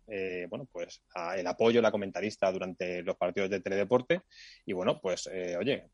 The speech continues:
eh, es importante, ¿no? Que haya una figura como es la seleccionadora española, que esté en el Campeonato de España, yo creo que, que es de aplaudir y, además, pues, es una voz autorizada para, para todo ello.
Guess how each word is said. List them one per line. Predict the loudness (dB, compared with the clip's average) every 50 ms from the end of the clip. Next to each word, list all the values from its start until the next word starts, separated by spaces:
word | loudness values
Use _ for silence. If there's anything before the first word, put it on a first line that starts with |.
| _ _ -10
eh, | -8 -4 -4 -2 -4
es | -2 -2
importante, | -2 -2 -2 2 4 4 4 4 4
¿no? | 2 2 2 2
Que | 2 2
haya | 4 4 6 6 6 6 6 4 2 0
una | -4 -4 0 2 2 4 4 4 4
figura | 4 4 6 8 8 8 6
como | 6 4 4
es | 4
la | 4 2
seleccionadora | 2 0 0 0 2 4 6 8 8 6
española, | 6 4 2 2 2 2 2 2 0 0
que | -2 -6
esté | -6 -4 -4 -2
en | -2
el | 0
Campeonato | 0 -2 0 0 0 0 2 0
de | -2
España, | 2 2 4 4 4 4
yo | 4 4 2
creo | 2 2 2 2
que, | 2 0 0 0 -2 -4 -10 _ _
que | 0 2 4 4 4
es | 6
de | 6
aplaudir | 6 6 6 4 4 6 4 2 2 0
y, | -4 -6 -6 -4 -4
además, | -2 -2 -2 0 0 0 0 0 -4 -12 -18 -16 -16 -16 -16 -18 -2 _
pues, | 4 6 6 6 4 0 -4 -2 -2
es | -2 2 4
una | 4
voz | 6 6 4
autorizada | 4 2 2 0 2 6 6 6 6 4 0 -6 _ _
para, | 2 2 4 4 2 0 -2 -4 2
para | 4 6 6 6 4
todo | 4 4 4 4
ello. | 4 4 2 -2